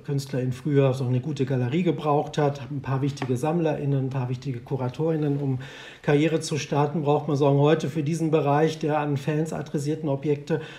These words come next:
ein paar gute Influencer und vielleicht dann so eine Produktionsfirma wie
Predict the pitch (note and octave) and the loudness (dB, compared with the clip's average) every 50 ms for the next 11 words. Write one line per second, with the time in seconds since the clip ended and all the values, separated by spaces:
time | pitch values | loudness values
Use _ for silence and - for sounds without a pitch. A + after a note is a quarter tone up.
0 | - - F3 B2 D#3 E3 D#3+ E3 F#3 F#3 F#3+ E3+ E3+ F#3 G#3 - - F3 D#3 D3 | -6 -2 0 4 4 4 6 6 4 6 6 6 6 6 6 6 4 6 6 6
1 | C#3+ D3+ D#3+ - F#3 E3 D3+ - E3 D#3 - - D3+ D3 D3 D3 E3 D3 D3 C3+ | 6 4 4 4 4 2 4 2 0 0 2 4 4 4 4 4 2 2 2 4
2 | C#3 C#3 C#3+ D3 C#3+ D3 - C#3+ D3 D3 B2 - - D3 C#3 C#3 C#3+ C3+ - - | 4 4 6 4 4 2 0 -2 -2 -2 -4 -2 0 2 2 2 2 0 -2 -2
3 | - D3+ C#3 C3+ C#3 C#3 C#3 C3+ B2+ C#3 C#3 C#3+ C#3+ C#3+ | 0 2 2 4 4 4 2 2 0 0 0 2 0 0